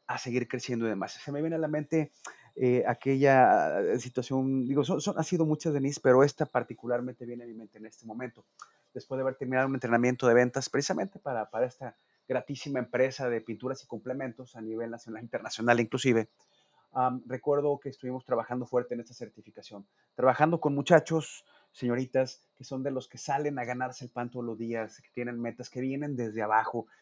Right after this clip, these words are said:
es gente que verdaderamente valora cada minuto que le dedicamos y les ayudamos.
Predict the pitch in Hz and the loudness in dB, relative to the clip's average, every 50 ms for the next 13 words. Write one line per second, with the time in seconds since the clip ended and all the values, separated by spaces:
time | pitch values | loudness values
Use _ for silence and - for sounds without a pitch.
0 | _ _ _ 131 - - - 127 123 120 123 131 - - 123 117 120 117 120 117 | _ _ _ -20 -16 -10 -8 -6 -6 -6 -8 -12 -10 -8 -4 -2 -2 -2 0 -2
1 | 113 120 120 123 120 123 123 120 - - 131 117 107 143 131 120 131 135 143 147 | -2 -2 -2 -4 -6 -8 -10 -10 -6 -6 -6 -2 0 0 2 2 4 4 6 6
2 | 147 127 117 113 - _ _ _ _ _ _ - 127 127 131 135 131 127 120 123 | 6 4 4 0 -4 _ _ _ _ _ _ -4 -4 -2 -2 -4 -4 -6 -8 -8
3 | 123 120 - 117 - 120 117 117 113 110 104 104 101 _ 107 107 110 107 - 120 | -10 -12 -16 -16 -14 -10 -6 -6 -6 -6 -6 -10 -14 _ -12 -12 -12 -14 -14 -16
4 | 113 - - 107 101 101 98 - - _ _ - - | -16 -14 -16 -18 -18 -18 -18 -20 -20 _ _ -20 -20